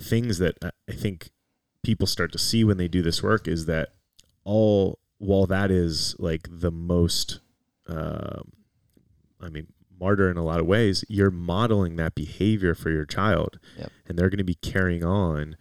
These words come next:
Speaker 1: "Don't take care of self and
Speaker 2: Yep.
Speaker 1: put, uh, put others before yourself."
Speaker 2: Exactly. Perpetuates the pattern.
Speaker 1: Perpetuates it.
Speaker 2: Right.
Speaker 1: Yeah. And so, like, what can, I mean, you obviously are an incredible partner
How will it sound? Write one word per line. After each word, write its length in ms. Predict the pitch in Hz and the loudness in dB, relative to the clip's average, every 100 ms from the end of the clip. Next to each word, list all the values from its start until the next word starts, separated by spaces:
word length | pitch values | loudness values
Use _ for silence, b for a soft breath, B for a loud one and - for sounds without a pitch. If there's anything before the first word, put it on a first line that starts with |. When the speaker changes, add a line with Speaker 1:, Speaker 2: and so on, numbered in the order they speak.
| b b _ | b b _
Speaker 1:
"Don't 300 | 87 90 - | -2 0 -2
take 180 | - 87 | -4 -4
care 220 | - 85 | -2 -2
of 100 | 78 | -2
self 460 | - 92 90 82 - | -4 -2 -2 -4 -10
and 180 | 80 76 | -12 -10
Speaker 2:
Yep. 100 | 73 | -4
Speaker 1:
put, 180 | 90 80 _ 76 _ | -2 -2 _ -20 _
uh, 380 | 87 82 78 76 - _ | -10 -8 -6 -8 -12 _
put 160 | - - 95 | -6 -4 -2
others 500 | 92 90 78 73 - | 2 2 0 -4 -10
before 460 | - - - 82 | -12 -10 -4 -4
yourself." 500 | 73 73 - 87 80 | -4 -6 -4 -2 -4
Speaker 2:
Exactly. 380 | 78 82 - 90 - 90 - | -6 -10 -14 -16 -16 -20 -14
Perpetuates 680 | 87 - 87 - 85 82 | -12 -6 -8 -6 -8 -6
the 80 | - | -4
pattern. 200 | - 113 87 | 2 2 2
Speaker 1:
Perpetuates 280 | 80 78 - | 0 0 -2
it. 100 | - - | -8 -2
Speaker 2:
Right. 100 | 95 | 2
Speaker 1:
Yeah. 180 | 104 85 | 2 2
And 180 | 90 | -2
so, 180 | 90 95 | 0 4
like, 220 | 92 87 | 4 2
what 400 | 90 92 104 - | 2 2 2 -2
can, 560 | - 101 95 92 92 82 - | -8 -4 -2 -4 -6 -10 -8
I 60 | 87 | -6
mean, 180 | 82 | -6
you 220 | 82 107 110 | 0 2 2
obviously 840 | 87 85 85 - 82 78 78 - - | 2 0 0 0 0 0 -2 -6 -6
are 180 | 80 78 | -4 -4
an 160 | 82 | -6
incredible 580 | 80 - - 98 82 78 | -12 -10 0 0 2 -2
partner 560 | - 82 78 78 78 | -4 -6 -6 -8 -10